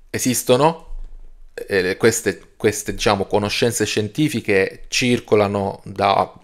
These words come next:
oh, settanta anni, dagli anni sessanta ormai, quindi, eh, si, si conoscono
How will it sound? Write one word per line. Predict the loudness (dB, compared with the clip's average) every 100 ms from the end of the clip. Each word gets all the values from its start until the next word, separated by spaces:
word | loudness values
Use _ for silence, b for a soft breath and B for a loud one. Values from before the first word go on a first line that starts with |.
| -14
oh, | -14 -8
settanta | -8 -2 -2 2 4
anni, | 6 4 -2 -4
dagli | -2 -2
anni | -2 -2
sessanta | -4 0 2 0 0 0
ormai, | 2 0 -2 -4 -8 B B B B B
quindi, | -2 0 2 2 0 -4 -14 _ _
eh, | 0 2 4 4 4 0 -2 -6
si, | -16 -14
si | -8 2
conoscono | 2 2 -4 4 6 6 2 -6